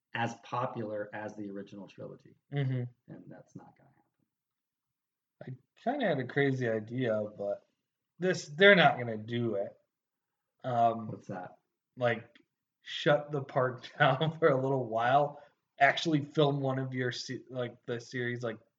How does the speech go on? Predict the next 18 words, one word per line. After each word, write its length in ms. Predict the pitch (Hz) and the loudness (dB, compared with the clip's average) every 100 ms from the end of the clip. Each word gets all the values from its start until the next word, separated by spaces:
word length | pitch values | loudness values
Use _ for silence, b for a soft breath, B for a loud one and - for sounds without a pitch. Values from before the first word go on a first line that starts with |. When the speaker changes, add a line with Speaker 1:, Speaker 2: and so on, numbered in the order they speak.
| - | -8
Speaker 2:
uh, 220 | 110 110 - | -4 -4 -2
Acolytes 720 | 117 113 120 120 127 127 - _ - | -2 0 0 0 0 -2 -16 _ -8
that 220 | 113 - | -8 -4
takes 260 | 135 123 | -6 -6
place, 360 | - 123 117 - - | -4 -4 -4 -8 -10
like, 160 | 113 110 _ _ _ _ _ | -10 -10 _ _ _ _ _
on 240 | 110 110 113 | -4 -4 2
Batuu. 580 | 131 - - 143 151 160 - _ _ _ _ _ _ _ - _ 135 | 0 0 0 0 0 -6 -16 _ _ _ _ _ _ _ -20 _ -4
Speaker 1:
Like, 140 | 113 | 0
make 400 | 120 131 139 - | 4 4 2 -2
Batuu 500 | 123 120 - 135 117 | -2 -2 -2 -2 -2
actually 560 | 110 - 120 110 107 - _ _ _ _ _ | -6 -8 -6 -4 -6 -8 _ _ _ _ _
put 140 | - 147 | 2 2
it 160 | 131 - | 2 0
in 340 | 131 123 117 - _ _ | 2 2 0 -4 _ _
something. 460 | 135 120 113 90 92 - | -2 -2 -2 -8 -12 -8
Speaker 2:
Yes. 760 | 156 165 - - - - - - | 6 6 6 -2 -6 -8 -10 -6
Speaker 1:
Right. 380 | 120 123 120 | -2 -2 -4